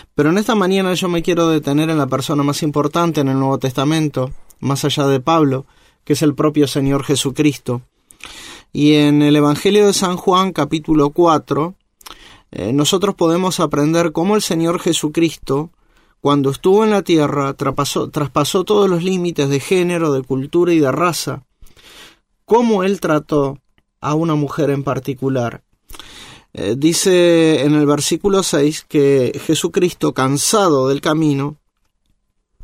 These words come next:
se sentó junto a un pozo, y allí aparece una mujer, y Jesucristo toma la iniciativa para conversar con esta mujer y darle a ella algo que ella no tenía y ni siquiera había pensado,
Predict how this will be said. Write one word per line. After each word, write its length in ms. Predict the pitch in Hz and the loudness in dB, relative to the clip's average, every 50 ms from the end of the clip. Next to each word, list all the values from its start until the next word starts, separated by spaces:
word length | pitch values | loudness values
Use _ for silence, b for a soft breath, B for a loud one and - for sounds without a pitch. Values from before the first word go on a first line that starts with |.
| - _ _ _ _ - - | -20 _ _ _ _ -14 -10
se 200 | 165 135 - 151 | -8 -2 0 0
sentó 340 | - - 156 139 147 180 180 | 0 2 0 0 0 0 -2
junto 340 | 196 - 220 208 202 - 202 | -2 0 -2 -2 0 0 -2
a 60 | 196 | -2
un 80 | 202 202 | -2 -2
pozo, 460 | - 208 202 196 - - - 135 123 _ _ _ _ _ _ _ _ _ - - - _ _ b b b b b b b b b b | 0 0 0 0 -2 -6 -10 -12 -16 _ _ _ _ _ _ _ _ _ -20 -20 -20 _ _ b b b b b b b b b b
y 160 | - 135 139 | -8 -4 -2
allí 260 | 143 139 - - 156 | -2 -2 2 2 2
aparece 460 | 160 156 151 151 147 147 151 - - 160 | 2 2 2 0 0 2 0 0 -2 -2
una 100 | 160 156 | 0 0
mujer, 560 | 165 165 151 - 170 151 135 123 135 - _ _ _ _ _ _ _ _ _ _ _ _ _ _ _ _ _ _ _ _ | -2 -2 -4 -2 -2 -2 -2 -2 -6 -12 _ _ _ _ _ _ _ _ _ _ _ _ _ _ _ _ _ _ _ _
y 140 | - 151 135 | -4 -4 0
Jesucristo 960 | - 170 147 - 170 156 156 170 175 175 - - _ - 185 185 185 185 170 | 0 0 0 0 0 -2 0 0 0 0 -2 -4 _ 2 2 4 4 2 2
toma 300 | - - 170 175 180 175 | 2 0 0 2 2 2
la 100 | 170 165 | 2 2
iniciativa 840 | 160 160 160 160 147 - - 139 139 151 - 190 196 196 185 - | 4 4 2 2 0 0 -2 -2 -2 -2 -2 2 2 2 2 2
para 240 | - 160 151 151 147 | 0 0 0 0 0
conversar 640 | - 156 143 147 147 143 143 147 - - 165 180 165 | 0 0 0 2 2 2 0 0 -2 -2 -2 -2 -2
con 160 | 160 156 170 | -2 -2 -2
esta 160 | 160 - 156 | -2 -2 -2
mujer 480 | 147 147 151 147 - 190 180 196 196 B B B B B B B B B | -2 -2 -2 -2 -2 -2 -2 -2 -4 B B B B B B B B B
y 180 | - 170 165 | 2 4 4
darle 380 | 165 190 208 220 233 226 208 175 | 4 4 4 4 4 2 2 2
a 80 | 175 | 2
ella 280 | 190 196 196 - 202 175 | 2 2 2 0 0 0
algo 300 | 180 196 190 185 185 180 | 0 2 2 2 0 0
que 160 | 160 - 170 | 0 0 0
ella 320 | 180 170 185 202 196 190 - | 0 0 0 -2 -2 -2 -2
no 380 | - 147 156 160 170 170 170 | -2 -2 -2 0 0 -2 -2
tenía 640 | 165 165 160 160 170 175 180 185 185 185 185 190 190 - - | -2 -2 0 0 0 0 0 -2 0 0 -2 -2 -4 -6 -6
y 380 | - 139 151 151 151 151 127 139 | -4 -2 0 0 0 0 0 -2
ni 220 | 165 175 175 170 | -2 -2 -2 -2
siquiera 400 | 147 - 160 151 147 180 170 160 | -2 -2 -4 -2 0 0 0 2
había 260 | 156 151 151 156 147 143 | 2 4 4 4 2 0
pensado, 720 | - 143 135 139 139 - - 170 143 131 123 107 - | -2 -2 -2 -2 -4 -2 -2 0 0 0 0 -4 -6